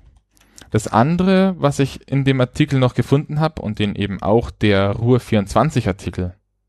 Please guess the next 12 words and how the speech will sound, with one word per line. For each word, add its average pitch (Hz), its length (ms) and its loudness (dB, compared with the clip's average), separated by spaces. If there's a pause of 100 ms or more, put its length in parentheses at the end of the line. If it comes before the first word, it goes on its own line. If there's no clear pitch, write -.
mitgemacht 104 580 -4
hat, - 320 -6
der 117 80 -2
Fehler, 120 360 -2 (920)
ähm, 101 560 0 (960)
wirkt 113 440 0
auf 110 220 -2
mich 131 340 0
eher 113 300 4
so 107 500 -4
wie 104 480 -8 (2000)
Begrifflichkeiten 110 1500 0